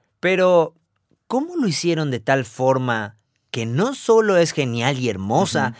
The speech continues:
Speaker 1: sino que también habla tan profundamente a la existencia humana
Speaker 2: Mm.
Speaker 1: y puede darnos confianza sobre el significado por el cual estamos aquí y por qué,
Speaker 2: Ujú.
Speaker 1: y sobre cómo vivir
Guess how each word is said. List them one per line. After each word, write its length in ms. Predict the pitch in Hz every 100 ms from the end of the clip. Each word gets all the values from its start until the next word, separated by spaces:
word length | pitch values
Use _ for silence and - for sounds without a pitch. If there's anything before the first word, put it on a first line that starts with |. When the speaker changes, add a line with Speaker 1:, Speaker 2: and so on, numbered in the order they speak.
| - _
Speaker 1:
sino 340 | - 143 190
que 140 | 277 339
también 400 | 214 202 208 208
habla 320 | 208 202 190
tan 320 | - 240 311
profundamente 760 | 311 233 220 220 175 175 190 185
a 40 |
la 80 | 151
existencia 680 | 131 - 117 196 220 - 160
humana 560 | 123 151 247 226 170
Speaker 2:
Mm. 320 | 110 110 92 85
Speaker 1:
y 120 | 135
puede 320 | 208 269 294
darnos 360 | 247 254 254 -
confianza 760 | 196 156 - 208 240 254 190
sobre 260 | 175 160 160
el 80 | 139
significado 920 | 160 160 151 170 139 - 247 262 226
por 140 | 196
el 160 | 165 135
cual 240 | 226 247
estamos 500 | 196 190 226 233 -
aquí 600 | 147 - - 226 277 320 _
y 160 | 175 135
por 340 | - 147 110
qué, 440 | - - 233 196 - _ -
Speaker 2:
Ujú. 260 | 117 131 208
Speaker 1:
y 100 | 190
sobre 320 | 202 180 175
cómo 300 | 165 320 330
vivir 480 | 262 226 254 202